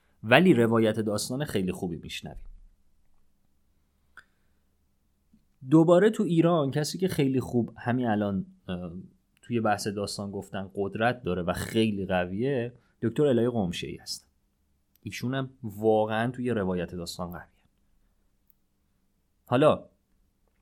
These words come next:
فرق دکتر شکوری با دکتر الهی قمشه‌ای چیه؟ توی بحث سخنرانی، این که آقای شکوری داستان‌های شخصی زیاد داره.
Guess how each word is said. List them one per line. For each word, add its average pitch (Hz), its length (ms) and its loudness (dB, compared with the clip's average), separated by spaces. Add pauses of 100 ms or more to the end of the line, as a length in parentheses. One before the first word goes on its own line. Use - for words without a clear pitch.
(160)
فرق 131 340 0
دکتر 151 220 0
شکوری 120 380 -2
با 135 180 2
دکتر 110 240 -6
الهی 107 200 -4
قمشه‌ای 104 360 -6
چیه؟ 113 440 -6 (480)
توی 110 160 0
بحث 101 320 2
سخنرانی، 95 1000 -2 (560)
این 156 180 0
که 185 580 2 (1700)
آقای 135 140 2
شکوری 180 540 4
داستان‌های 139 500 4
شخصی 147 460 2
زیاد 120 380 4
داره. - 180 -14